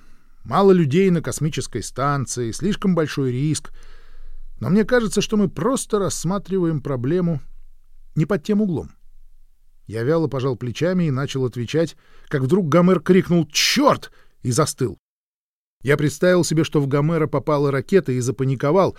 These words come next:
но он сразу же ожил. «Артур погиб»,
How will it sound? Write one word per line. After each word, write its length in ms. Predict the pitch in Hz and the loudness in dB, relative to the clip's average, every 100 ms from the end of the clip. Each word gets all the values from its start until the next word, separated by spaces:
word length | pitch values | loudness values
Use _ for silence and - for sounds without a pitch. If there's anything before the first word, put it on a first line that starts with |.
| - - - | -12 -14 -4
но 120 | 147 | -2
он 100 | 160 | 0
сразу 360 | - 147 139 135 | -2 -2 -2 -2
же 160 | 131 - | -4 -2
ожил. 420 | 147 110 90 78 _ _ _ _ _ - | -2 -2 -6 -12 _ _ _ _ _ -2
«Артур 400 | 147 123 - 92 | 0 0 -2 -6
погиб», 380 | 110 107 107 | -6 -6 -8